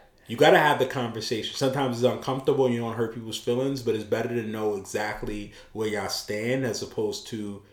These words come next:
assuming things. And a lot of times in relationships, friendships, whatever you call it, we assume things.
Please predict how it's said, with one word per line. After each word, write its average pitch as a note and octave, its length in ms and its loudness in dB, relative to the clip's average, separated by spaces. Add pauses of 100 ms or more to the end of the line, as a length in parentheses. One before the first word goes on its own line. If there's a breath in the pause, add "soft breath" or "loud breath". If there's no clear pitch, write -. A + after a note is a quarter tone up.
(140)
assuming A#2+ 680 4
things. E2+ 420 -8 (280 loud breath)
And B2+ 120 -2
a C3 60 2
lot D#3 220 8
of - 60 8
times C3 400 0
in A#2+ 160 0
relationships, B2+ 680 2
friendships, B2+ 680 0
whatever A#2+ 320 2
you A#2+ 160 2
call B2+ 340 4
it, A2+ 200 -4 (680)
we E3+ 140 12
assume F3 480 8
things. F#2 460 -10